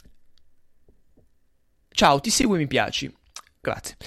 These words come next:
Vorrei far chiarezza su un'imprecisione che circola. Il messaggio "See you later". Amanda ha ricevuto da Lumumba un messaggio in italiano e ha risposto in italiano. Esattamente. Allora, cosa succede? Questo fa-, un famoso messaggio. Messaggio che poi la porta al,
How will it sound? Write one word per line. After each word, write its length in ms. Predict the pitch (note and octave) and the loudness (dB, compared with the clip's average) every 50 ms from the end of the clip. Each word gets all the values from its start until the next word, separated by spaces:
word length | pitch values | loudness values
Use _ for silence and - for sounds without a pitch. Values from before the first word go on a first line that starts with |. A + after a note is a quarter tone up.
| - - - - - - | -18 -18 -18 -18 -12 -2
Vorrei 240 | D3+ F#3 A3+ C4+ | 2 4 4 6
far 160 | B3+ - G3 E3 | 6 4 4 4
chiarezza 360 | - F#3+ E3+ C#3+ C3+ - F3+ | 4 4 4 4 2 0 -2
su 120 | - - | -2 -2
un'imprecisione 560 | E3 D#3 D#3+ - - D3+ - F#3 C#3+ C#3 B2+ | -2 -2 0 0 0 0 -2 -2 -2 -2 -2
che 100 | B2+ - | -2 -4
circola. 400 | B2+ - - - A2 - - E3 | -6 -6 -6 -6 -6 -4 -2 -2
Il 60 | F3 G#3 | 0 2
messaggio 340 | A3 A3+ - E3 C#3+ B2 | 2 2 2 2 2 2
"See 180 | C#3+ - - C#3+ | 0 0 0 -2
you 120 | C3 C3 | -2 -2
later". 260 | A#2+ G#2 G#2 - C#3 D#3+ | -2 -4 -6 -6 -4 -2
Amanda 220 | G3 G#3+ G3 D#3 | -2 0 2 2
ha 40 | C#3 | 2
ricevuto 360 | C#3 C3+ - - D#3+ - C#3+ | 2 0 -2 -4 -4 -2 -2
da 100 | C#3 C#3 | 0 0
Lumumba 400 | C#3+ F3 F#3+ E3 C#3+ C3 C3 C#3+ | 0 0 -2 -2 -2 -2 -2 -4
un 80 | D3+ E3 | -2 -2
messaggio 320 | F#3+ - - E3+ C#3 C3 | -2 -2 -2 -2 -2 -2
in 60 | C#3 | -4
italiano 340 | D3+ - G#3 F#3+ D#3 C3 C3+ | -4 -4 -2 -2 0 -2 -2
e 20 | D3 | -2
ha 20 | |
risposto 340 | - F3+ - - - - - | -4 -6 -6 -8 -8 -8 -8
in 80 | B2+ A#2 | -8 -8
italiano. 440 | A2 A2+ A2+ A#2 - - - - - | -8 -8 -8 -8 -10 -12 -16 -20 -10
Esattamente. 560 | _ - G3 G3 - - - - - - - - - | _ -4 -4 -4 -6 -6 -10 -14 -14 -16 -8 -4 0
Allora, 360 | - F#3 C#3 - - - - _ | 2 2 2 2 -2 -6 -10 _
cosa 160 | - - - - | -8 -4 -4 -4
succede? 400 | - - - - - - - - | -4 -6 -8 -8 -8 -8 -8 -2
Questo 280 | - - - - C#4+ - | 0 0 0 0 -4 -10
fa-, 180 | - - - - | -8 -8 -8 -8
un 180 | C#4 A#3+ A3 F3 | -8 -10 -2 2
famoso 380 | - A3+ G#3 F3+ E3 D3 E3 | 4 6 8 8 8 6 6
messaggio. 500 | D#3 E3 F3 - - C3 B2 B2+ - - - - - - - - | 4 4 2 2 2 0 0 -2 -6 -12 -18 -18 -18 -18 -16 -6
Messaggio 520 | - A#3 C#4 - - - C#3 C3 C3 A#2+ - | -2 0 2 2 4 2 2 2 0 -2 0
che 140 | - C#4+ | 0 -2
poi 260 | - - D3+ C3 A#2 B2+ | 0 2 0 0 2 2
la 140 | D3+ - | 2 2
porta 720 | - - - D3 C3+ C3 C3 - _ - D3 D3 E3 - - _ _ _ _ | 2 4 4 4 4 4 2 -2 _ 0 0 0 -2 -6 -14 _ _ _ _
al, 280 | - - D#3 C3+ C3 | 0 2 2 2 2